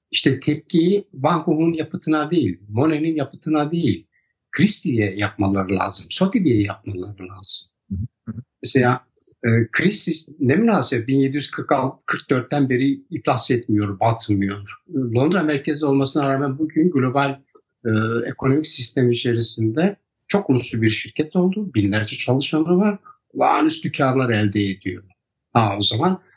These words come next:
Speaker 1: e, British Petrol gibi Christie's'in de Sotheby's'in de mercek altına alınması gerekir. Bir dünyanın en pahalı yapıtı şu an dört yüz elli milyon dolar. Salvador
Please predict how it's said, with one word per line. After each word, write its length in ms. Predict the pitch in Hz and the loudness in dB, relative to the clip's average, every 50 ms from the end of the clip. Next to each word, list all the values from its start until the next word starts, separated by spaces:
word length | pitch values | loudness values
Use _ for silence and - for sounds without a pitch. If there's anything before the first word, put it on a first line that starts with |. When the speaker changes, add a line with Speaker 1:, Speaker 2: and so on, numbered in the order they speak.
| _ _ _ - - | _ _ _ -14 -8
Speaker 1:
e, 40 | 120 117 110 98 98 | -2 -2 0 0 2
British 360 | 107 113 117 117 - - - | 2 2 2 2 -2 -2 0
Petrol 460 | - 120 117 - - 151 156 156 156 | 0 0 0 0 -2 -2 -2 -2 -2
gibi 360 | 151 - 95 104 143 185 185 - | -2 -2 0 2 2 0 -2 -6
Christie's'in 720 | - - 135 139 131 - - 120 110 - - 139 135 120 104 | -6 -2 0 0 0 0 -2 -4 -6 -2 0 2 2 2 2
de 200 | 101 98 107 - | 0 -2 -2 -2
Sotheby's'in 840 | - - 147 139 - - 107 104 104 104 101 - - - 104 95 - | -4 -4 -4 -4 -2 -2 0 2 2 2 2 -2 -2 -4 -4 -2 0
de 100 | 208 202 | 0 0
mercek 420 | 175 - 107 101 - - 202 - | 2 0 0 0 0 -2 0 0
altına 260 | 208 180 - 143 120 | -2 -2 0 0 0
alınması 500 | 104 95 92 90 87 90 - - - - - | 0 -2 -6 -10 -4 -2 -2 -2 -2 -6 -10
gerekir. 560 | - - - _ - - - - - _ _ _ _ _ _ _ _ _ _ _ _ - | -20 -20 -20 _ -20 -18 -16 -16 -16 _ _ _ _ _ _ _ _ _ _ _ _ 0
Bir 320 | 143 160 160 160 - - _ _ _ _ _ _ _ _ - | 2 2 2 0 -4 -6 _ _ _ _ _ _ _ _ -4
dünyanın 320 | - 123 135 131 135 143 147 | 0 2 2 4 4 2 2
en 260 | 156 170 185 190 - | 4 2 2 0 0
pahalı 500 | - 143 135 123 120 120 120 123 117 117 | 0 0 0 2 0 -2 -4 -4 -4 -2
yapıtı 440 | 117 127 123 - - 123 - 180 175 | -2 -2 -2 -2 -6 -4 -2 -2 -2
şu 180 | 175 - 160 | 0 2 2
an 300 | 135 135 156 175 - _ _ _ _ - - | 2 2 0 -2 -4 _ _ _ _ -2 -2
dört 200 | 151 156 - - | -2 -2 0 -4
yüz 100 | 127 151 | -2 0
elli 160 | 151 151 160 | 2 2 2
milyon 480 | 170 165 156 127 107 98 95 87 90 90 | 2 2 0 -2 -4 -8 -8 -12 -12 -12
dolar. 280 | 95 92 95 104 104 - _ _ _ _ _ _ _ _ _ _ _ _ _ _ _ _ _ _ _ _ _ _ _ | -14 -14 -14 -16 -20 -20 _ _ _ _ _ _ _ _ _ _ _ _ _ _ _ _ _ _ _ _ _ _ _
Salvador 600 | - - 139 127 120 120 131 123 147 151 151 143 | -2 2 2 4 4 4 2 0 0 0 0 0